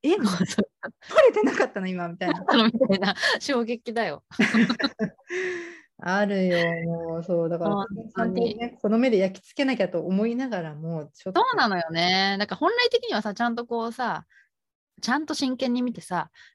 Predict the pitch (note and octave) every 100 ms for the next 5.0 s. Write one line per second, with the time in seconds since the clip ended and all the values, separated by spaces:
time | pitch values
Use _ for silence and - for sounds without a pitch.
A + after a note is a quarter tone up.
0 | _ F3+ E3 A3 A3 - E3 D#3 G3+ E3
1 | D3+ E3 - F#3 - - D#3 - C#3 D3+
2 | D#3 D#3+ G3 D3+ F#3 _ _ - - _
3 | _ _ _ _ - E3 G3+ A#3 D#4 E3+
4 | - C4 E3 C#3+ - D#3+ - D#3+ -